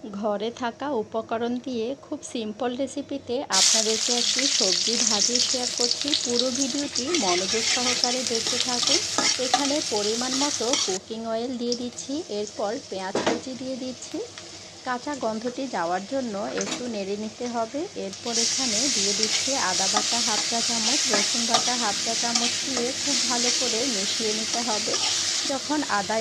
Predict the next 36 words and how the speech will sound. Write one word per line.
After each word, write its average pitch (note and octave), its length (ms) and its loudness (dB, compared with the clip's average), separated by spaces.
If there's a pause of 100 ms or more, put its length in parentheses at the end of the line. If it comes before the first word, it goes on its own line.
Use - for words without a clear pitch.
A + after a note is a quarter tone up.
এবং C4+ 160 -2 (120)
রসুনের G#3+ 520 -2
কাঁচা G3+ 340 -2
গন্ধটি G3+ 420 -2 (100)
চলে C#4+ 280 -2
গেছে, C4+ 280 -4 (260)
এরপর A3+ 260 -4 (100)
হলুদ G#3 360 0
গুঁড়ো B3+ 280 0
দিয়ে C4 200 -2
দিচ্ছি C4 300 -4 (120)
হাফ B3 240 0
চা B3+ 180 -2
চামচ, B3 340 -2 (160)
দিয়ে A3+ 220 0
দিচ্ছি B3 260 -8 (100)
লাল F3 240 0
মরিচের G3+ 420 -4
গুঁড়ো A#3 280 0
হাফ A3+ 140 -2 (100)
চা A#3 80 -2 (100)
চামচ, A#3 280 -4 (540)
জিরা B3+ 260 0 (100)
ধনিয়া C4+ 400 0 (140)
হাফ G3+ 180 0 (100)
চা A#3+ 160 -2
চামচের B3 480 -4
থেকেও C4 340 -4 (280)
একটু C4 220 -6 (140)
বেশি, A#3 320 -4 (200)
স্বাদ F#3+ 240 -2 (120)
মতো G#3 220 -4 (120)
লবণ G3 320 -2 (100)
দিয়ে A#3+ 220 -2 (160)
খুব C4+ 160 -4 (140)
ভালো A#3 220 -2